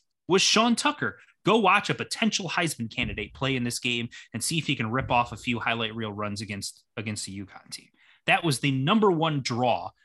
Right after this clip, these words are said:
for those who were not Syracuse fans and uconn fans. And you don't, you got his name wrong. That's,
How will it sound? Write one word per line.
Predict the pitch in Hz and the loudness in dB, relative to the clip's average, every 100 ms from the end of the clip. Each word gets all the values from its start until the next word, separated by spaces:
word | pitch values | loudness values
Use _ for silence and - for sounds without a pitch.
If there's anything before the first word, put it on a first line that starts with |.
| _ | _
for | 131 | 0
those | 127 127 | 2 0
who | 127 | 0
were | 120 | 0
not | 113 120 - | 2 2 2
Syracuse | - 123 - 110 | 0 -2 -4 -6
fans | - 113 110 | -4 -4 -2
and | 107 | -6
uconn | 95 98 85 - | -6 -10 -12 -16
fans. | - - - _ _ _ _ _ _ - | -20 -20 -20 _ _ _ _ _ _ -4
And | 127 | 0
you | 120 | 2
don't, | 120 117 117 _ | 2 0 -2 _
you | 117 110 | -8 -2
got | 113 104 | 0 0
his | 95 | -2
name | 95 85 - | -10 -14 -18
wrong. | - _ _ _ _ _ _ _ | -20 _ _ _ _ _ _ _
That's, | 117 104 - - - | -2 -2 -2 -8 -10